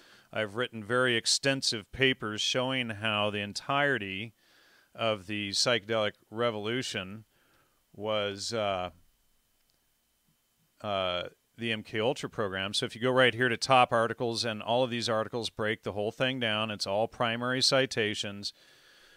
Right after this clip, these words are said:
going through and how Gordon Wasson here, the so-called discoverer of magic mushrooms, was the head of the C I A's M K Ultra subproject fifty-eight, and showing all of the arguments and documentation and everything, going through all of these. But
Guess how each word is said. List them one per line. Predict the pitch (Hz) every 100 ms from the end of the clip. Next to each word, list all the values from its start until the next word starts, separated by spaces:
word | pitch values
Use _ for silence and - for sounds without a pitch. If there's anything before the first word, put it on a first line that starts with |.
| - _
going | 117 117 117
through | - 123 120
and | 117
how | 110 117 117
Gordon | 107 120 120
Wasson | 110 107 113 - 113
here, | 107 113 110
the | 107
so-called | - 113 - 110 104
discoverer | 101 - 110 110 104
of |
magic | 104 104 -
mushrooms, | 107 104 - 110 101 104 98
was | 92
the | 92
head | 110
of | 104 92 - -
the | 101
C | - 117
I | 107
A's | 104 101
M | 110
K | -
Ultra | 110 -
subproject | - 113 - 104 98 -
fifty-eight, | - 110 120 104 92 98 - - - - - _ -
and | 95 92 92 90 95
showing | - - 107 107
all | 104 104 113
of | 110
the | 117
arguments | 107 113 117 117 117 117
and | 120 113
documentation | 113 113 123 113 110 120 113 - 120 113
and | 110
everything, | 107 110 - 113 110 107
going | 104 110
through | 113 117 113
all | 104
of | 98
these. | 95 95 92
But | - 110